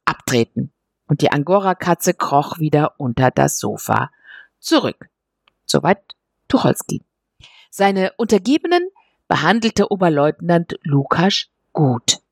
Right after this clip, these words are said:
Zitat, Lukasch war ein typischer Vertreter eines aktiven Berufsoffiziers der maroden österreichischen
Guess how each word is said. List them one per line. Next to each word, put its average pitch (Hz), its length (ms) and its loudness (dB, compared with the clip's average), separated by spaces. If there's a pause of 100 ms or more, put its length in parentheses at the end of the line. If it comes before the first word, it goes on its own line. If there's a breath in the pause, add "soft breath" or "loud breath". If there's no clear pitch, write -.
(480)
Zitat, - 500 -2 (340 loud breath)
Lukasch 254 440 0
war 196 160 0
ein 208 200 -4
typischer 170 440 0
Vertreter 175 580 0
eines 156 380 -2
aktiven 175 720 0
Berufsoffiziers 156 1400 -2 (360 loud breath)
der 165 120 4
maroden 175 680 0 (220)
österreichischen 143 960 0